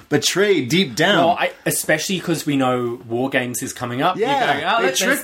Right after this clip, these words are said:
Speaker 2: there's
Speaker 1: us.
Speaker 2: four guys
Speaker 1: They
Speaker 2: there,
Speaker 1: tricked
Speaker 2: there's four
Speaker 1: us.
Speaker 2: guys there."
Speaker 1: I love when
Speaker 2: It
Speaker 1: they
Speaker 2: was
Speaker 1: get us.
Speaker 2: really cleverly
Speaker 1: Isn't
Speaker 2: done.
Speaker 1: that, isn't that the fun of watching wrestling?
Speaker 2: For
Speaker 1: When they
Speaker 2: sure.
Speaker 1: get you,
Speaker 2: Yeah.
Speaker 1: you know, when they get you, they truly get you. I loved that. And then I loved this. This is the perfect answer to that.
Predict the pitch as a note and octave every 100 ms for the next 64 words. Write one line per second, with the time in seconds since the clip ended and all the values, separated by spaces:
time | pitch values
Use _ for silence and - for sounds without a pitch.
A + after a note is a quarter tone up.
0 | E3 D3+ B2+ F3+ F3+ F3 E3+ D#3+ C#3 B2
1 | G#3 D4 C4+ G#3 C#3+ D3 F3 E3 D3+ C#3+
2 | B2+ C#3+ C#3+ D#3+ D#4 E4 C4+ B3+ F3 F3+
3 | F#3 E3 C3 A#2 A#2+ D#3 E3 E3 E3+ D#3+
4 | D#3 D#3 D#3+ D3+ F4+ E4+ B3+ A#3 B3+ A#3+
5 | A#3 F#3 - D#3+ E3 B2 C3+ C#3 C3+ A#2+
6 | A#2 C#3 C3 D3+ C#3+ D3 E3 F#3 F#3+ G#3+
7 | F3+ E3+ G#3+ G3 F3+ F3 D3+ G3 - A3
8 | G#3 E3 E3 G#3 G#3 F3+ F3+ F#3+ G3+ -
9 | D#3+ G#3 F3 D#3 D3+ B2 G#2 A2 G2 -
10 | D3 D#3+ F#3+ G3+ F3+ E3 G3 B2+ B2+ G#2
11 | - D#3 D#3+ D#3 E3 - E3+ E3+ E3 -
12 | - - B2+ C#3 - G#2+ G2 F#2